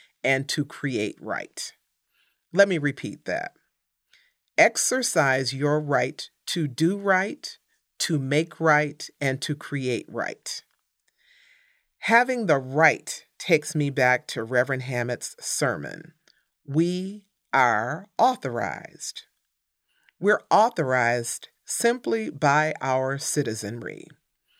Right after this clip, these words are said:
We are authorized by our shared humanity. It is our right to create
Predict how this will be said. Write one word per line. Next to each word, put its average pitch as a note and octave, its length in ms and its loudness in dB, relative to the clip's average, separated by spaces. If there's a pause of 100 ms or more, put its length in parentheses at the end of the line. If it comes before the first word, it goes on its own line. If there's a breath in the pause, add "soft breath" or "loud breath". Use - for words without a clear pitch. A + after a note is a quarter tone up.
(280 soft breath)
We G3+ 200 2
are D#3+ 200 4
authorized B2 960 0
by B2+ 180 2
our B2 280 0
shared F#3+ 640 0
humanity. C3 1000 -2 (800)
It F#3+ 180 2
is D3 280 2
our B2+ 340 0
right C3 720 0 (280)
to D3+ 120 -4
create C#3 640 -2